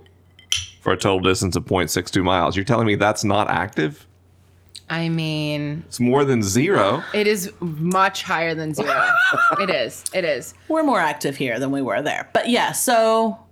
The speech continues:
Speaker 3: I do think that my, my judgment,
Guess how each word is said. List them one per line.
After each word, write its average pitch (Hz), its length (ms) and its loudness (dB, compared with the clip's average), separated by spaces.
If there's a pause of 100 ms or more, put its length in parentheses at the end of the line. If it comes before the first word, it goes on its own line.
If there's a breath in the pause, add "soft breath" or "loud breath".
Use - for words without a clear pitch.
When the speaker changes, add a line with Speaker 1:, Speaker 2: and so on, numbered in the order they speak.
(100)
Speaker 3:
I 254 160 0
do 269 240 0
think 233 320 -2
that 208 120 0
my, 180 400 0 (540)
my 170 300 0
judgment, 160 500 -2